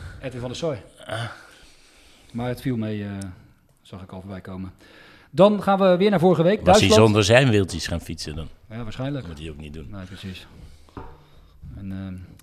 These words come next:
Speaker 1: nee, we moeten niet te beledigend worden, want we willen ook nog wel Ajax aan tafel.
Speaker 2: Ja,
Speaker 1: Natuurlijk.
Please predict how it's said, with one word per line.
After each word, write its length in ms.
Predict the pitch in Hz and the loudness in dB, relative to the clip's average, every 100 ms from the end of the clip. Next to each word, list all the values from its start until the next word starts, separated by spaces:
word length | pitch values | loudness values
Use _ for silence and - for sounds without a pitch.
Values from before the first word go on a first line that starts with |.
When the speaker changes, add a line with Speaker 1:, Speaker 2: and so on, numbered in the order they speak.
| 95 | -14
Speaker 1:
nee, 100 | 85 - - - _ | -14 -18 -20 -20 _
we 100 | 110 101 | -20 -20
moeten 200 | 101 98 | -14 -12
niet 100 | 101 | -12
te 80 | 98 | -12
beledigend 360 | 98 104 101 | -10 -10 -12
worden, 240 | 95 92 98 | -14 -16 -18
want 280 | 92 - _ _ - - _ - - - _ | -20 -20 _ _ -20 -20 _ -20 -20 -20 _
we 320 | - 453 - | -4 -2 -2
willen 160 | 104 104 | -4 -6
ook 60 | 110 | -6
nog 100 | 110 | -8
wel 140 | 107 | -10
Ajax 280 | 107 117 151 | -8 -8 -8
aan 80 | 117 | -8
tafel. 340 | 113 98 107 - | -12 -16 -18 -8
Speaker 2:
Ja, 80 | 107 | -4
Speaker 1:
Natuurlijk. 200 | 71 | -4